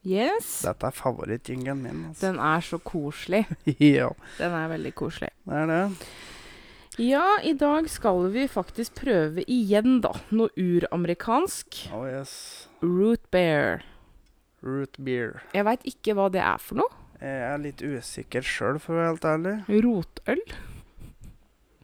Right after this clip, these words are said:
Speaker 2: Har ingen aning. Det går sikkert an å google,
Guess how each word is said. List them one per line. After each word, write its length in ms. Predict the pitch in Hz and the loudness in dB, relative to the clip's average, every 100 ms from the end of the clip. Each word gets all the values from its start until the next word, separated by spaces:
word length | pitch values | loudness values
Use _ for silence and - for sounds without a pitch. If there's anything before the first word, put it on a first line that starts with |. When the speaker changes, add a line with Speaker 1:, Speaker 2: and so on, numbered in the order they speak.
| _ _ _ _ _ _ _ _ _ _ _ _ - | _ _ _ _ _ _ _ _ _ _ _ _ -10
Speaker 2:
Har 200 | - 131 | -4 -4
ingen 320 | 147 135 131 | -4 -8 -8
aning. 300 | 123 123 143 - _ _ _ _ _ _ _ _ _ _ _ _ _ _ _ _ | -8 -8 -10 -14 _ _ _ _ _ _ _ _ _ _ _ _ _ _ _ _
Det 160 | _ 143 | _ -6
går 160 | 147 143 | -4 -4
sikkert 180 | 143 | -4
an 140 | 143 143 | -2 -2
å 60 | |
google, 400 | 143 131 143 185 | 0 -2 -2 -6